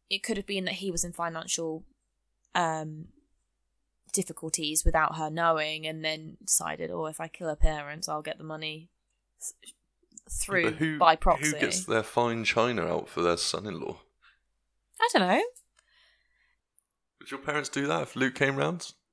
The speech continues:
Speaker 1: Well, I mean, it's a different time. I think, well, I suppose, you know, you, you do get your special, my parents have done that, to be fair. You know, if you, if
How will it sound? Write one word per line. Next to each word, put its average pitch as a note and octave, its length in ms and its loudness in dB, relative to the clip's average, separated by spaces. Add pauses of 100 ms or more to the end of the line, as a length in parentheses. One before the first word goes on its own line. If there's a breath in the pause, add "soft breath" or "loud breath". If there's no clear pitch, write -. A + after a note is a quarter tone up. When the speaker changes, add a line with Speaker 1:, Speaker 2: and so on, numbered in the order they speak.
(200)
Speaker 1:
Well, D#4 460 6 (240)
I E4 160 10
mean, F4 160 2
it's D#4+ 160 2
a - 20 -4
different F4+ 340 -2
time. C4+ 220 2
I C4+ 80 4
think, D4+ 280 -6 (1000 soft breath)
well, G3+ 300 6 (880)
I G4+ 60 0
suppose, A#4+ 380 8
you A4 100 -2
know, G#4 100 8
you, F4 480 2 (140)
you E4+ 140 -4
do F#4 240 0
get - 120 -8
your C#4 80 -6
special, C4 720 -2 (920)
my D#4 160 4
parents F#3+ 420 0
have E3+ 120 -10
done E3+ 200 -10
that, E3 160 -12
to - 60 -6
be F#3+ 120 -12
fair. F3+ 280 -6
You A3 120 -8
know, A3+ 220 -8
if A#3 140 -10
you, A#3+ 260 -6
if - 260 -10